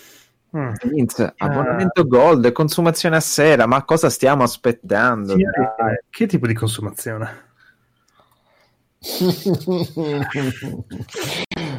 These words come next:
Speaker 3: Allora, ti vede, eh,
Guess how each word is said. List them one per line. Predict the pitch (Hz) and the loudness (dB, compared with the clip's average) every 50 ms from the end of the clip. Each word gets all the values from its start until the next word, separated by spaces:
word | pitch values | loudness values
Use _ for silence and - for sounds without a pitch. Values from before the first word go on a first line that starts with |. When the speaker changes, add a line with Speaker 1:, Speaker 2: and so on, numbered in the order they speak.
| - - | -2 2
Speaker 3:
Allora, | 139 160 165 160 143 139 | 6 8 8 8 8 6
ti | 151 175 | 4 4
vede, | 180 202 190 147 123 110 123 139 165 185 175 - - | 6 8 8 8 8 6 6 6 8 6 6 4 4
eh, | - 147 143 135 135 131 127 127 123 123 123 120 117 117 117 113 113 113 110 104 98 95 87 | 6 6 8 8 8 8 6 4 2 2 2 0 0 -2 -2 -4 -6 -6 -10 -12 -16 -20 -20